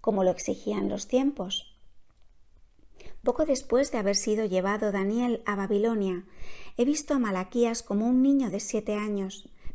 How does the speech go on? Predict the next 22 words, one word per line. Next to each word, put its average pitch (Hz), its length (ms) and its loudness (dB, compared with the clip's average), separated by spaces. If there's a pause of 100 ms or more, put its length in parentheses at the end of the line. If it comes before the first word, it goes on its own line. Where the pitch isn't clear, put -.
perdido, 202 480 2 (600)
con 202 140 0
una 214 180 2
vestidura 202 560 0
verde 240 360 2
y 202 120 2
bastoncito 202 720 -2
en 190 140 0
sus - 260 -6
manos, 196 480 -2 (440)
que 233 100 0
se 214 140 0
dirigía, 226 640 -2
al 196 220 -4
parecer, 220 560 -2 (360)
a 208 100 -2
Sarepta, 202 680 -4 (460)
a 208 120 0
la 190 180 -4
tribu 269 480 0
de 202 140 0
Zabulón, 196 760 2